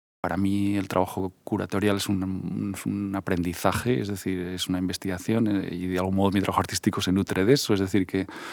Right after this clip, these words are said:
el artista aprende del investigador, aprende del trabajador de museo, aprende de... Es decir, el artista es una especie de esponja, vampiro,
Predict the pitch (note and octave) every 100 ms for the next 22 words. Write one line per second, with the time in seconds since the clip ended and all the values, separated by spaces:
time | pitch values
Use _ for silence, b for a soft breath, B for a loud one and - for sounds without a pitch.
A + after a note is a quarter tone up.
0 | B B B B G2 F#2+ F#2+ G#2 F#2+ G#2+
1 | G2 G2+ F#2+ G2 F#2 G2 F#2 F#2+ F#2 F#2+
2 | F#2 F#2 F2+ - F2 F2+ G2+ C3 A#2+ -
3 | F#2+ F#2+ G2 F#2 F#2+ F2+ F2 E2+ F2+ F#2
4 | F2+ F#2 F#2 F#2+ - F#2+ G2 G2 F#2 F#2+
5 | F#2+ G2 A2 A2+ B2 C#3 G2 G2+ G2 G2
6 | A2 A#2 A2+ G2+ F#2 G2 G2+ G#2+ G#2 G2
7 | A2 - A2 G#2+ A2 G#2+ A2+ G#2+ G#2+ G#2
8 | - A2 A2 - A2 G#2 G#2+ G#2 - G#2
9 | G#2 A2+